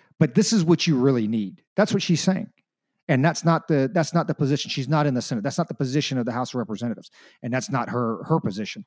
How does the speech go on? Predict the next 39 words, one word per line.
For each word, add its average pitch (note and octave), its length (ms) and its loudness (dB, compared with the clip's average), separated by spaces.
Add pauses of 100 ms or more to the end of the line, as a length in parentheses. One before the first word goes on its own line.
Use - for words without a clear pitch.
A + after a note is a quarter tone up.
(300)
So - 120 2
they G3 120 4
sit A#3+ 180 4
up A#3+ 80 0
there G3+ 140 4
and F#3 100 4
they, F3+ 140 2
they E3+ 160 2
talk G3 300 2
about F3 140 2
all D3 100 4
this C3 120 0
stuff. G3 160 -2
So - 80 -6
I'm C3+ 40 0
like, B2 120 -2
"So D3+ 140 -2
is A#2+ 160 -6
that G3 160 0
what F3+ 160 0
you G3+ 80 4
really E3 240 4
want? E3 240 2
Do C3 80 0
you C#3+ 100 4
really E3 240 6
want D#3+ 180 4
a C3 40 2
country E3 480 0 (460)
where C3 640 2
your C#3+ 200 2
representatives C#3+ 680 2 (200)
don't B2 240 2
represent C#3+ 480 0
the C#3 80 0
will C#3+ 160 4
of C#3+ 60 2
the A#2+ 80 0
people? F3 360 -2